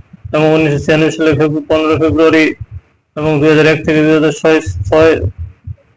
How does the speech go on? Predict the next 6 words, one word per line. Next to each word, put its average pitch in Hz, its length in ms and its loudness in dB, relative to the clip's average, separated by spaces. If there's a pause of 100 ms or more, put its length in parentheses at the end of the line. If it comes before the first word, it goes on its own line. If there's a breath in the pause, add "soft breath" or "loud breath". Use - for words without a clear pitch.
(200)
মেয়াদে, 156 420 2
দুই - 920 -6
হাজার 151 60 2
ছয় 165 220 2
সাল 156 320 0
মেয়াদে 156 440 0